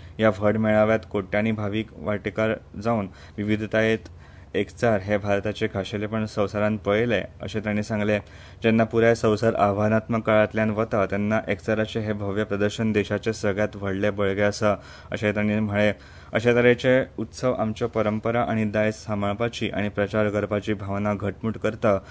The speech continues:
अशें प्रधानमंत्र्यांनी मुखार म्हळें. भारतांत जायत्यो न्हंयो आसात आनी तातूंतल्यो कांय न्हंयो धोक्यांत आसात, अशें उदका संवर्धनाचें म्हत्व उक्तायतना तांणी म्हळें.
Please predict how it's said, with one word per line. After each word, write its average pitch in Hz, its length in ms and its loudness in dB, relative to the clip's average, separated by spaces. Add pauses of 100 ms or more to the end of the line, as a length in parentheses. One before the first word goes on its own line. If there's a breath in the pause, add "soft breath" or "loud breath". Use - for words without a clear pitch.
(240 loud breath)
अशें 110 200 0
प्रधानमंत्र्यांनी 101 600 2
मुखार 101 400 -2
म्हळें. 101 340 0 (380 loud breath)
भारतांत 104 420 4
जायत्यो 107 380 4
न्हंयो 104 300 0
आसात 113 320 0 (140)
आनी 107 180 -2
तातूंतल्यो 113 480 0
कांय 117 240 2
न्हंयो 113 340 0
धोक्यांत 104 400 -2
आसात, 113 280 0 (160)
अशें - 200 -4
उदका 110 280 -2
संवर्धनाचें 107 1120 -4
म्हत्व 107 500 -2 (480 loud breath)
उक्तायतना 110 540 0
तांणी 104 180 2
म्हळें. 104 300 0